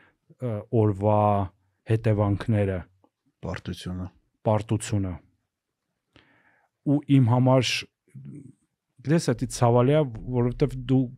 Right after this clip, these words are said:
Speaker 1: հասկանում ես, որ կարար այդ ձև չլիներ։
Speaker 2: Հա։
Speaker 1: Ու իմ համար ցավալի է, ա, որպես սիմվոլ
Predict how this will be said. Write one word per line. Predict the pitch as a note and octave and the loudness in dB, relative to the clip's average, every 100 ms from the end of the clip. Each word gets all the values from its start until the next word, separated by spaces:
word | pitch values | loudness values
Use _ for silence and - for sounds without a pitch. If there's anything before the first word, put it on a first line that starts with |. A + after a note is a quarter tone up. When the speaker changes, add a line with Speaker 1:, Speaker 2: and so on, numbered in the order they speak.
| - - _ - | -18 -20 _ -2
Speaker 1:
հասկանում | A2+ - C3+ D3 | -2 0 2 2
ես, | A#2+ | 2
որ | A2+ | 0
կարար | - A2+ A#2+ A2 | 2 4 4 2
այդ | - G#2 | -2 2
ձև | A2+ A2+ | 2 2
չլիներ։ | - G#2+ G2+ G#2 F2+ - _ _ _ _ _ _ _ _ _ - | 0 0 0 -2 -4 -10 _ _ _ _ _ _ _ _ _ -8
Speaker 2:
Հա։ | F2+ E2+ - _ _ _ | -6 -6 -10 _ _ _
Speaker 1:
Ու | C3+ C3 | 2 4
իմ | C#3+ | 6
համար | A#2+ B2 C3 C3 | 6 4 2 0
ցավալի | - A#2 A2+ A2+ | 0 2 2 2
է, | C3+ C#3+ A#2 - - A#2+ - A#2+ - - - | 2 0 -4 -16 -16 -14 -14 -14 -16 -18 -12
ա, | - C3 B2 A2+ - - | 0 2 2 -2 -10 -6
որպես | - A#2 A2+ C3+ A2 - - _ _ _ - - - _ _ _ - - | 0 0 4 2 2 -6 -16 _ _ _ -20 -20 -20 _ _ _ -20 -12
սիմվոլ | - B2+ B2 A2+ G2+ | -4 4 6 6 2